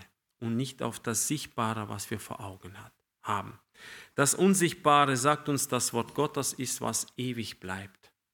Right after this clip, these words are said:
Ja? Diese gute Werke sind oft unsichtbar, aber sie werden belohnt.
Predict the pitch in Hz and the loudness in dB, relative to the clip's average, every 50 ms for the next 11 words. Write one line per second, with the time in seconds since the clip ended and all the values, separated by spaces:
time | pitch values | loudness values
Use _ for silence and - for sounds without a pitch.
0 | _ _ _ _ _ _ _ _ _ _ _ _ - 113 131 151 165 - - _ | _ _ _ _ _ _ _ _ _ _ _ _ -4 -2 -2 -2 -2 -6 -12 _
1 | _ _ _ - - - _ - 131 127 151 131 127 151 165 170 - 165 147 131 | _ _ _ -20 -20 -14 _ -4 0 0 0 0 0 -2 -2 0 2 0 2 4
2 | 147 156 165 165 165 - - 113 104 - - 127 123 127 - 143 151 143 - - | 4 4 4 4 2 0 0 0 0 0 0 -2 -2 -2 -2 -4 -4 -4 -6 -10
3 | - _ 143 147 151 143 - 127 113 - - _ - 110 - - - - _ _ | -10 _ -6 -4 -4 -2 -4 -4 -6 -8 -12 _ -12 -12 -12 -12 -16 -20 _ _
4 | _ _ _ _ _ _ - - - - _ - - _ _ _ _ _ _ _ | _ _ _ _ _ _ -10 -10 -10 -10 _ -20 -20 _ _ _ _ _ _ _
5 | _ _ _ _ _ _ _ _ _ _ - 120 131 127 - - 135 123 123 123 | _ _ _ _ _ _ _ _ _ _ -2 -2 0 0 0 0 0 0 -2 -2
6 | 120 123 123 120 135 120 113 113 101 95 92 95 95 - | -2 -2 -4 -4 -4 -4 -4 -4 -6 -6 -8 -10 -14 -18